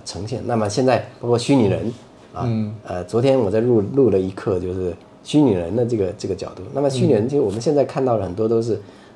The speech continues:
Speaker 1: 我搞个头像，
Speaker 2: 卡通的，
Speaker 1: 卡通的，
Speaker 2: 对。
Speaker 1: 或者真人的，
Speaker 2: 对，对。
Speaker 1: 呃，写实的。然后呢，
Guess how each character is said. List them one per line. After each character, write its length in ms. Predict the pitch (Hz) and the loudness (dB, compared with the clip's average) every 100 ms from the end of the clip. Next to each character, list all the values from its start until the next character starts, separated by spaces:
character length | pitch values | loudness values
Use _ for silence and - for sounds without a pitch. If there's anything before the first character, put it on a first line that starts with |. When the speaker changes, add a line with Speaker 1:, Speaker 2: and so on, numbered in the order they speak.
| - | -10
Speaker 1:
我 140 | 92 | -8
搞 240 | 90 82 90 | -4 -4 -2
个 440 | 110 104 95 90 - | 0 0 0 -4 -8
头 320 | - 101 101 | -6 0 2
像， 240 | 120 127 123 | 4 4 4
Speaker 2:
卡 180 | 165 143 | 4 4
通 20 | |
的， 0 | |
Speaker 1:
卡 80 | 131 | 4
通 120 | 127 | 4
的， 260 | 139 120 110 | 4 4 2
Speaker 2:
对。 60 | |
Speaker 1:
或 40 | 123 | 0
者 80 | 110 | 2
真 280 | 151 143 | 2 4
人 180 | 139 107 | 4 4
的， 240 | 135 123 - - - | 4 2 -2 -10 -6
Speaker 2:
对， 180 | 110 | -4
对。 100 | 101 | -2
Speaker 1:
呃， 160 | 104 101 | -2 -2
写 240 | 95 98 | -2 -2
实 220 | 92 - 107 | -2 -2 0
的。 180 | 135 - - - - | 0 -2 -14 -20 -14
然 140 | 95 | -4
后 80 | 123 | 0
呢， 340 | 123 113 107 | 2 2 0